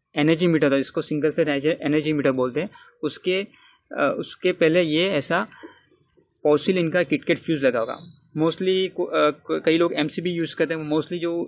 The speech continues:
इलेक्ट्रिसिटी बोर्ड है वो लोग ये पोर्सिलेन का KitKat फ्यूज़ यूज़ करते हैं, ठीक है? अगर यहाँ पे आपको पहले क्या करना है, ये करते समय थोड़ी सावधानी रखिए। पहले आपको टेस्टर की हेल्प से इसका फेस चेक करना है। पहले आप यहाँ से चेक कर लीजिए, अगर से आप यहाँ पे नहीं मिला फिर यहाँ पे चेक कर लीजिए।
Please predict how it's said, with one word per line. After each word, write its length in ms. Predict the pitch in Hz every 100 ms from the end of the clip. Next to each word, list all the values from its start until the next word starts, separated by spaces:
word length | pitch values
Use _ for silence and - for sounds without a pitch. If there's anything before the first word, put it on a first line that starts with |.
| -
इलेक्ट्रिसिटी 440 | 156 156 156 170
बोर्ड 240 | 165 151 165
है 40 |
वो 120 | 160
लोग 180 | 156 180 - - - - -
ये 220 | 131 165 208 _
पोर्सिलेन 420 | 151 147 - 170
का 80 | 160
KitKat 340 | 160 143 - 151
फ्यूज़ 300 | - 160 135 131
यूज़ 220 | 143 127
करते 220 | - 117 120
हैं, 80 | -
ठीक 140 | 175
है? 140 | 190 - _ _ _ 139
अगर 240 | 151 180
यहाँ 280 | 165 156 175
पे 120 | 196
आपको 260 | 180 - 180
पहले 280 | 180 175
क्या 140 | 175 180
करना 280 | 170 160 160
है, 100 | 160
ये 140 | 170
करते 240 | 165 143
समय 180 | 151 165
थोड़ी 200 | 151 165
सावधानी 360 | 156 147 147 170
रखिए। 240 | 147 156
पहले 200 | 156 156
आपको 180 | 156 165
टेस्टर 320 | 151 139 170
की 240 | 160 175 160 131
हेल्प 140 | 160
से 240 | - 170 185 - - _
इसका 220 | 147 - 175
फेस 320 | - 170 165
चेक 240 | 151 139
करना 180 | 139 127
है। 180 | 120 131
पहले 260 | - 151
आप 140 | 160 156
यहाँ 140 | 156
से 80 | 151
चेक 260 | - 160 -
कर 60 |
लीजिए, 200 | 165 160
अगर 140 | 151 151
से 160 | 147
आप 140 | 147 -
यहाँ 140 | 143 143
पे 120 | 160
नहीं 140 | 156
मिला 200 | 165 156
फिर 180 | 151 160
यहाँ 160 | 147 147
पे 120 | 156
चेक 200 | 147 139
कर 120 | -
लीजिए। 320 | 127 117 113